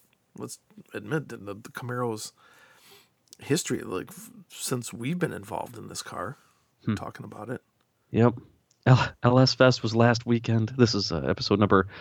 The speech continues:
Speaker 2: two twenty, two thirty-three. I tried to go to L S Fest and I couldn't, I couldn't get in.
Speaker 1: Right. You were in a giant long line and gave up.
Speaker 2: Yeah, because it's like, by the time I actually get there, it'll be time to turn around and leave. So I'll just go home and drink beer in my garage.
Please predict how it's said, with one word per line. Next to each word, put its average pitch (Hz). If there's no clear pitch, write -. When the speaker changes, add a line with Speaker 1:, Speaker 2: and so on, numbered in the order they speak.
Speaker 2:
two 135
twenty, 123
two 143
thirty-three. 127
I -
tried 113
to 117
go 110
to -
L 110
S 107
Fest 113
and 110
I 104
couldn't, -
I -
couldn't 160
get 156
in. 160
Speaker 1:
Right. 139
You 135
were 147
in 143
a 127
giant 156
long 139
line 135
and 123
gave 127
up. -
Speaker 2:
Yeah, 185
because 139
it's 147
like, 160
by 185
the 196
time 220
I 220
actually 190
get 175
there, 156
it'll 170
be 160
time 185
to 165
turn 185
around 180
and 123
leave. 185
So 139
I'll 160
just 156
go 156
home 170
and 117
drink 143
beer 170
in 147
my 120
garage. 123